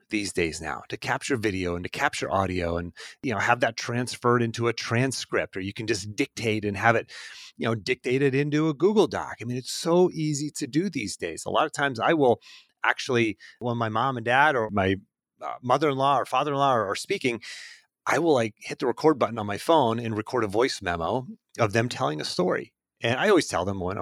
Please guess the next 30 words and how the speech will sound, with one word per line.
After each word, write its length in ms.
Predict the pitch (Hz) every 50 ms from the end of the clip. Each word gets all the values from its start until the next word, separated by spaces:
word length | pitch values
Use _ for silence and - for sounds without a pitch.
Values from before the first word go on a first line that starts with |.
| 95
when 160 | 95 92 90 92
they're 100 | 92 85
done, 300 | 80 82 80 98 120 110
I'm 100 | 90 87
saying, 260 | - 87 95 107 117
"Listen, 200 | 131 131 - 90
I 60 | 101
just 220 | 123 117 - -
recorded 340 | 107 - - 131 127 107 80
that," 260 | 76 69 60 - -
you 60 | 90 90
know, 140 | 92 110
and 120 | 113 107 98
I, 140 | 107 113 - - - - - - - 131 -
we 140 | 143 147 151
get 120 | - - -
to 40 | -
keep 200 | - 240 269 -
that. 320 | 262 202 156 101 - -
Like, 120 | 113 123 123
these 160 | 151 147 135
are 60 | 147
stories 380 | - - - 175 180 175 156 123
that 100 | 143 135
I 60 | 139
get 160 | 131 131 -
to 40 | -
keep 200 | - - - -
forever. 320 | - 139 151 156 139 147
And 160 | 143 113 -